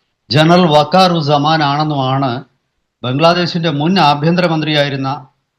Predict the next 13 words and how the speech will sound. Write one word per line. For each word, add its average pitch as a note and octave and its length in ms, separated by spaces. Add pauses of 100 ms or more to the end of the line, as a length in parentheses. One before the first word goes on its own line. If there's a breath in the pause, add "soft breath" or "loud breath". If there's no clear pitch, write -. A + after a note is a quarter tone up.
(240)
അസാദുസ് E3+ 840
ജമാൻ D#3+ 640
ഖാൻ D#3 320 (120)
കമാൽ, C3 520 (680)
അസാദുസ് E3 720
ജമാൻ D3+ 420 (100)
ഖാൻ C#3+ 220 (100)
കമാൽ, C3 220
വലിയ A#2+ 300
പേരാണ്. B2+ 340 (720)
അപ്പൊ C#3 180
അദ്ദേഹത്തിന്റെ, F3+ 840
അദ്ദേഹം D#3+ 500